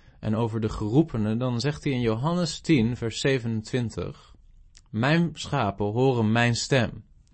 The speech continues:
Let goed op, "Mijn schapen horen mijn stem en ik ken ze en zij volgen mij.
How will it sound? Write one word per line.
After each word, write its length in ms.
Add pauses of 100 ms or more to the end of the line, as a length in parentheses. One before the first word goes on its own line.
(500)
Let 180
goed 180
op, 200
"Mijn 340
schapen 640 (220)
horen 460
mijn 220
stem 560 (180)
en 120
ik 300
ken 260
ze 360 (280)
en 200
zij 240
volgen 520
mij. 280